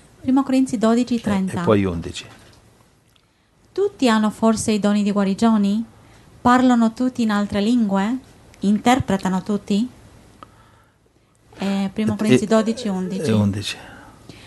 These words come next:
Speaker 1: Ma tutte queste cose, l'opera dell'unico e medesimo Spirito, distribuendo i doni a ciascuno in particolare come vuole.
Speaker 2: Capisci?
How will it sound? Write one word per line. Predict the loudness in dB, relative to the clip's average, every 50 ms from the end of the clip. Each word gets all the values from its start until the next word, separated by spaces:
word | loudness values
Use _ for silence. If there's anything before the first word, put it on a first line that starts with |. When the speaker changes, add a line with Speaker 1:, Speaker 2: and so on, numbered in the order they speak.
| -6
Speaker 1:
Ma | -2 0 0 0
tutte | -2 -4 -4 -4 -2
queste | -2 -2 -4 -4 -4 -6 -4
cose, | -2 -2 0 0 0 0 0 0
l'opera | 0 2 2 2 2 2 0 -2 -2 -2
dell'unico | -2 0 0 2 2 2 0 0 -2 -4 -4 -4
e | -4 -4
medesimo | -4 -4 -2 -2 -2 -2 -2 -2 -2 -2
Spirito, | -4 -4 -6 -4 -2 -2 0 -2 -2 0 0 0 0 -2 -6 -14 -20 -20 -20 -20 -20 -12 -4
distribuendo | -2 -2 -2 -2 -4 -4 -2 -2 0 2 2 2 2 0 0 0
i | -2 -2 -2
doni | -2 -2 0 0 0 -2 -2 -4 -4
a | -8 -8 -6
ciascuno | -4 -6 -6 -6 -6 -2 0 0 2 2 2 2 0 0 -2 -6 -20 -20 -20 -20 -16 -8 -6
in | -6 -4 -2
particolare | -2 -4 -4 -4 -6 -4 -2 -2 -2 -2 -2 -2 -4 -6 -6
come | -4 -2 -2 -2 -2
vuole. | -2 -2 -4 -4 -4 -4 -6 -8 -8 -4
Speaker 2:
Capisci? | -2 2 2 2 2 4 2 2 0 0